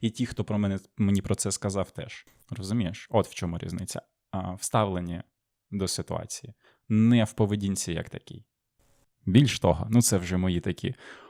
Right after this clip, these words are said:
особисті, е, збочинські якісь, ем, спостереження і, е, ці заключення в голові.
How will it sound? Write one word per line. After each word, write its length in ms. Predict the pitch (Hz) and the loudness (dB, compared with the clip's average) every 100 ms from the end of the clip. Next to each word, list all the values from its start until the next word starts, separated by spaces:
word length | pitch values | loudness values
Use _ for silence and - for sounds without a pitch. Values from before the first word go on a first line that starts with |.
| - | -4
особисті, 800 | 101 - 113 104 - 95 92 92 | 0 2 4 2 2 0 0 0
е, 260 | 104 107 101 | 2 2 4
збочинські 920 | 104 107 110 107 101 98 - 101 98 | 2 2 4 4 4 0 2 2 2
якісь, 600 | 98 95 95 92 - - | 2 0 0 0 0 0
ем, 720 | 95 87 87 85 85 85 87 - _ _ | 2 2 0 0 -2 -2 -4 -6 _ _
спостереження 880 | - - 98 - 104 104 95 98 92 | -6 0 2 4 4 4 4 2 2
і, 240 | 92 90 85 | 2 2 2
е, 260 | 87 90 90 | 0 -2 -4
ці 300 | - 87 110 - | -6 -8 -10 -4
заключення 760 | 104 104 - 127 - 101 90 | 0 0 2 0 2 0 0
в 80 | 95 | -2
голові. 480 | 85 92 92 87 - | -2 0 0 -4 -10